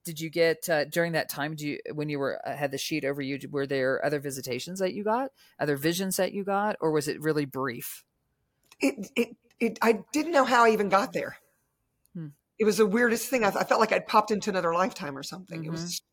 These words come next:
Speaker 2: strangest feeling. And then when they finally did the surgery, I was in so much pain he couldn't move me. The doctors couldn't move me.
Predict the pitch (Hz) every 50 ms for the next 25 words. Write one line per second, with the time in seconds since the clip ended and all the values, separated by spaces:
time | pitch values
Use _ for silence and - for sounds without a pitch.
0 | - 214 214 233 240 226 226 - - 214 208 220 233 240 269 - - - - -
1 | - - _ _ - 220 269 302 285 262 247 247 247 247 247 233 214 196 175 185
2 | 175 - - 339 392 285 208 190 185 175 - 185 202 208 170 190 - - 226 190
3 | 180 - - - 247 233 220 202 220 - 208 147 170 165 165 170 208 254 247 180
4 | 160 151 - - - 156 160 170 170 - 180 - - - 170 160 156 175 202 196
5 | - - -